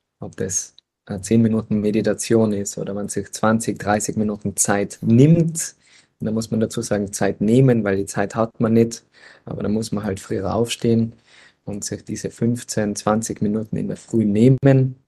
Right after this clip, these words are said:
Morgens, dann nimmst du die Ruhe mit, nimmst die Gelassenheit mit. Und wenn das wirklich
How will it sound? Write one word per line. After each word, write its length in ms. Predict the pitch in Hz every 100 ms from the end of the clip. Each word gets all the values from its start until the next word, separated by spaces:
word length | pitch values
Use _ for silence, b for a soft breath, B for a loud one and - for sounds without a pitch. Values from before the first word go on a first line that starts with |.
| _
Morgens, 560 | 104 110 131 120 113 -
dann 80 | -
nimmst 260 | 101 101 -
du 60 |
die 80 | 110
Ruhe 180 | 117 123
mit, 220 | 113 110
nimmst 240 | 107 104 -
die 60 |
Gelassenheit 640 | - 107 110 - 104 101 98
mit. 340 | 101 101 - B B B B B
Und 160 | 107 101
wenn 160 | 110
das 340 | 131 160 - 123
wirklich 420 | 170 165 110